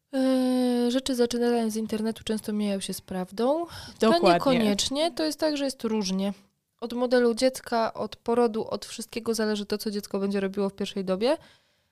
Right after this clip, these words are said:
Speaker 1: E, ja na przykład z trzech porodów mam dwójkę dzieci, która przespała pierwszą dobę i moje pierwsze dziecko, które jak zaczęło się drzeć dwadzieścia minut po porodzie, to skończyło dobę później. <laughs> Jakby,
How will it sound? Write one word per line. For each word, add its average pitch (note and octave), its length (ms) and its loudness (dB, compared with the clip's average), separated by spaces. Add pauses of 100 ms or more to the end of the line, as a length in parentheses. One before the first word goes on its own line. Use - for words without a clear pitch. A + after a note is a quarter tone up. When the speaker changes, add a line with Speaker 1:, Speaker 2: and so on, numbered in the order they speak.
Speaker 1:
E, G#3+ 540 -4
ja C4+ 120 -4
na C4+ 100 -2
przykład - 280 -8
z - 60 -10
trzech - 260 -4
porodów G#3+ 500 -2
mam G#3 160 0
dwójkę A3 340 -2
dzieci, G3+ 240 -6
która F#3+ 840 -4
przespała G3+ 520 0
pierwszą A3 380 -2
dobę E4 220 0 (420)
i A#4+ 280 -2
moje A3 220 0
pierwsze D4 360 -4
dziecko, - 360 -4
które A#3+ 220 -2
jak G#3+ 100 -4
zaczęło A#3+ 400 -4
się D4 120 -6
drzeć A3+ 440 0
dwadzieścia A3 480 0
minut C#4+ 200 -4
po A#3 120 -4
porodzie, G#3+ 360 2
to A#3 120 0
skończyło G#3+ 500 -4
dobę G3+ 260 -2
później. G3 440 -6 (400)
<laughs> C#4+ 400 -8
Jakby, D4+ 280 -4